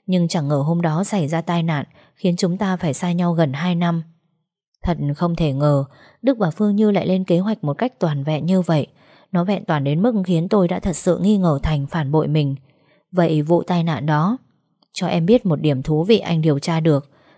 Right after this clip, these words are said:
Việc anh gặp tai nạn không phải ngẫu nhiên mà do Đức cố ý sắp xếp, tạo thời cơ cho nó giành dự án của anh và Phương Như đi đến, đòi chịu gia đình anh chịu trách nhiệm về đứa bé. Em không thấy mọi thứ vừa khớp tới mức hoàn hảo chăng?" Tôi không thể phủ nhận ý kiến của Thành.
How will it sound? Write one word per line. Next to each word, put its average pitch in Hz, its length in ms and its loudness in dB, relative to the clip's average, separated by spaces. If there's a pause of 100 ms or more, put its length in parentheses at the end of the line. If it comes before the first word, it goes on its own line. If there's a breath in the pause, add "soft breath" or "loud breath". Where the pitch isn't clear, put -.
(100)
Việc 185 140 4
anh 214 180 -2
gặp 175 200 -4
tai 202 140 -2
nạn 185 240 -2
không 196 140 -4
phải 165 140 -2
ngẫu 156 240 -2
nhiên 208 300 4 (160)
mà 151 160 -2
do 165 120 -2
Đức 233 200 2
cố 165 180 4
ý 180 220 0
sắp 247 200 -4
xếp, 262 260 0 (400)
tạo 165 180 -4
thời 160 240 2
cơ 190 200 4
cho 190 140 0
nó 175 180 0
giành 170 240 -2
dự 165 140 0
án 160 260 -2
của 196 120 0
anh 170 280 0 (120)
và 147 180 0
Phương 175 260 0
Như 175 140 4
đi 165 140 4
đến, 165 280 2 (400 loud breath)
đòi 165 240 2
chịu 170 280 0
gia 208 200 0
đình 160 200 0
anh 190 200 0
chịu - 180 0
trách 262 180 -4
nhiệm 220 280 2
về 160 160 2
đứa 147 180 2
bé. 180 300 2 (640)
Em 170 120 0
không 160 180 0
thấy 156 160 2
mọi 196 160 0
thứ 165 220 0
vừa 180 260 2
khớp 262 280 -2
tới 196 100 2
mức 277 160 0
hoàn 160 220 -2
hảo 151 220 -2
chăng?" 190 280 -2 (680 soft breath)
Tôi 190 80 2
không 175 200 0
thể 160 140 -2
phủ 151 180 0
nhận 151 200 0
ý 170 160 0
kiến 180 260 0
của 202 180 2
Thành. 143 320 0